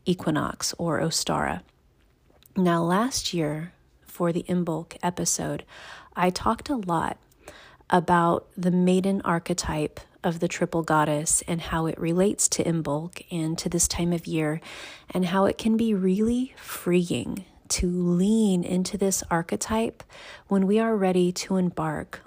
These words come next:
on new adventures or try something new, or even just to start a new chapter in our lives that we might be feeling nervous or insecure about, like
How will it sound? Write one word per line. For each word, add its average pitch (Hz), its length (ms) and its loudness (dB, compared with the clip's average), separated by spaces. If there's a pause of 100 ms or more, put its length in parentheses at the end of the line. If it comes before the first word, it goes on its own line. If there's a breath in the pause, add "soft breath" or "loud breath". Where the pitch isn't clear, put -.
on 160 460 -6 (100)
new 180 320 2
adventures 170 800 -2 (420 loud breath)
or 175 360 4
try 196 340 0
something 165 460 -2
new, 156 200 -4
or 185 220 2
even 214 300 4
just - 320 -2
to 214 120 -2
start - 640 -2 (300)
a 185 40 2
new 175 160 4
chapter 185 600 0
in 170 180 0
our 160 160 0
lives 160 460 0
that - 160 -2
we 180 120 4
might 185 460 0 (720 loud breath)
be 185 100 2
feeling 170 560 2
nervous 165 440 0
or 175 160 -2
insecure 165 580 -4
about, - 540 -10 (760 loud breath)
like 170 440 -2